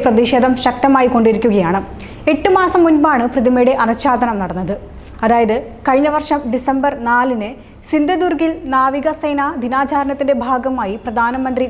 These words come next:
നരേന്ദ്രമോദിയാണ് പ്രതിമ ഉദ്ഘാടനം ചെയ്തത്. മുപ്പത്തഞ്ച് അടി ഉയരമുള്ള വെങ്കല പ്രതിമയാണിത്. ഈ പ്രതിമയാണ് ഇപ്പോൾ തകർന്നു വീണത്. പ്രതിമ ഉറപ്പിച്ചിരുന്ന പീഠത്തിൽ നിന്ന് കാലിന്റെ ഭാഗമാണ് ആദ്യം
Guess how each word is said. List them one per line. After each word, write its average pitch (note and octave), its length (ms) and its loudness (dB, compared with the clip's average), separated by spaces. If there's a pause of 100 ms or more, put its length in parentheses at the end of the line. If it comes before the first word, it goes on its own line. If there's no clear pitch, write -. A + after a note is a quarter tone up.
നരേന്ദ്രമോദിയാണ് B3+ 880 -2
പ്രതിമ G#3+ 400 -2
ഉദ്ഘാടനം A3 500 -4
ചെയ്തത്. E3+ 260 -4 (600)
മുപ്പത്തഞ്ച് G4 520 0 (120)
അടി D#4 140 2 (100)
ഉയരമുള്ള C4+ 440 2 (120)
വെങ്കല A#3+ 320 -2
പ്രതിമയാണിത്. G3 560 -6 (580)
ഈ C4 100 -2
പ്രതിമയാണ് B3+ 520 0 (220)
ഇപ്പോൾ A#3 140 -2 (140)
തകർന്നു G#3 320 -4
വീണത്. F3+ 260 -6 (600)
പ്രതിമ F4 280 2 (140)
ഉറപ്പിച്ചിരുന്ന D#4+ 560 -2 (160)
പീഠത്തിൽ D4 440 0
നിന്ന് A3+ 200 -2 (160)
കാലിന്റെ C4 380 0 (120)
ഭാഗമാണ് B3+ 540 -2 (160)
ആദ്യം G#3+ 200 -2